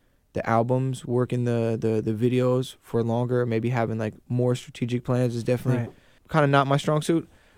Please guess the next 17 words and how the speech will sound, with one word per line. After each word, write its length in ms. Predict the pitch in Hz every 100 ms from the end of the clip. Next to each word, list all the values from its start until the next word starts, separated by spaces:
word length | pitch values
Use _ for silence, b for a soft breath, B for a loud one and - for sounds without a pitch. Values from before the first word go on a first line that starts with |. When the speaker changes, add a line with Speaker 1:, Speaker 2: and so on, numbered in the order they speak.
| b
Speaker 1:
But, 260 | 131 139 143
uh, 280 | 131 120 - _ _ _ _ _ _ -
as 180 | 131
much 220 | 143 156 156
as 80 |
I 80 | 147
try 260 | 139 147 143
to, 560 | 131 143 143 135 131 - _ _ _ _ _ _
uh, 220 | 123 117 113
do 220 | 110 131
better 300 | 127 131 127
on 120 | 123
each 380 | 120 123 - -
album, 440 | 117 120 139 151 151 _ -
each 220 | 127 -
song, 440 | - 127 135 143 139 -
um, 360 | 120 113 110